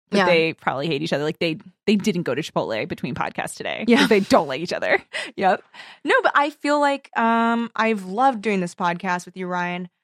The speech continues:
Speaker 2: It does
Speaker 1: Oh,
Speaker 2: sound
Speaker 1: great.
Speaker 2: like we are, like, quitting after this. We're like, "It's been a
Speaker 1: <laughs>
Speaker 2: lovely trip." Um,
Speaker 1: Well, honestly, uh, the end of the fifth season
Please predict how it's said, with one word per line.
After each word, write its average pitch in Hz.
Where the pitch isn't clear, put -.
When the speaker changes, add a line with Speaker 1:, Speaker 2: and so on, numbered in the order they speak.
Speaker 2:
It 208
does 277
Speaker 1:
Oh, 330
Speaker 2:
sound 330
Speaker 1:
great. 320
Speaker 2:
like -
we 247
are, 190
like, 180
quitting 190
after 254
this. 285
We're 269
like, 226
"It's 294
been 247
a 226
Speaker 1:
<laughs> 220
Speaker 2:
lovely 233
trip." 269
Um, 180
Speaker 1:
Well, 302
honestly, 269
uh, 160
the -
end 247
of 330
the 349
fifth -
season 185